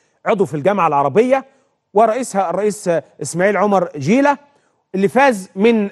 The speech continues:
آه، شهر، من شهر، من شهر، شهر اللي فات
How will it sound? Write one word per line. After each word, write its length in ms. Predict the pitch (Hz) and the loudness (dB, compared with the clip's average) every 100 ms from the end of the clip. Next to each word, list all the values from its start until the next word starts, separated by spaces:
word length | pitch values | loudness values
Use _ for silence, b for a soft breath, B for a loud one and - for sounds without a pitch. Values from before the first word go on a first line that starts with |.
| 175 | -4
آه، 640 | 170 165 - 156 139 131 | -2 -2 -6 -10 -10 -10
شهر، 440 | 175 254 294 220 | 0 2 2 -4
من 100 | 180 | -8
شهر، 240 | 175 214 202 | -2 0 0
من 100 | 180 | -4
شهر، 340 | 180 233 - b b - | -2 0 0 b b -4
شهر 200 | 277 240 | 0 2
اللي 120 | 196 | 0
فات 260 | 233 254 | -2 -2